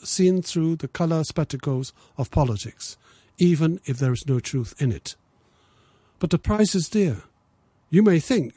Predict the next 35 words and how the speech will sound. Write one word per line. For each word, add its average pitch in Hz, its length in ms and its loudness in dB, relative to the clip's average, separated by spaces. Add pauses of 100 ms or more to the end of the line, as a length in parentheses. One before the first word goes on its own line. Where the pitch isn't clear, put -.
you 160 160 -4
have 139 120 -4
won 170 300 0
a 143 120 -4
small 185 340 0
political 139 440 -2
battle 135 520 -2 (400)
by 160 240 2
belittling 170 760 2
our 131 140 -4
judges, 180 580 -2 (300)
our 131 120 -2
jury 175 360 2
system, 202 460 -2 (280)
and 139 120 2
even 160 260 2
our 123 200 -6
entire 180 460 0
judicial 143 440 -4
system, 107 460 -8 (320)
and 135 160 2
running 180 280 4
our 127 120 -2
rule 131 200 -2
of 120 100 -2
law 123 180 -2
to 123 120 -4
the 107 120 -2
ground. 107 360 -2 (600)
But 180 200 -2
at 175 100 2
the 190 140 4
end 240 140 2
of 156 140 0
it, 95 200 -10